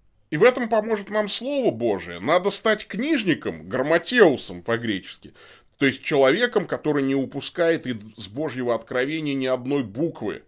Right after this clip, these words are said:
То есть и Старое, и Новое, и Ветхий Завет, и Новый. Он изучает Писание целиком, и строгость Божьего закона постигает,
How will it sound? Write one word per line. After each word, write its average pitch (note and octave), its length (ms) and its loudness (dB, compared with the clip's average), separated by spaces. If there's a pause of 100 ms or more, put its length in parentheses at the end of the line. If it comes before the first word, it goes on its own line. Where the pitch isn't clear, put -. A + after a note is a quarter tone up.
(140)
То D3+ 80 0
есть - 220 -4
и F3+ 80 -4
Старое, F#3 560 4
и E3 180 -4
Новое, E3+ 500 6
и D#3 220 -4
Ветхий E3+ 520 0
Завет, C#3+ 460 0
и C3+ 120 -2
Новый. C#3 500 0 (360)
Он F3 220 6
изучает E3+ 540 2
Писание D#3 540 2
целиком, D3 760 0 (400)
и E3 140 -2
строгость E3 640 4
Божьего C#3 480 0
закона F#3 540 2
постигает, D3 920 0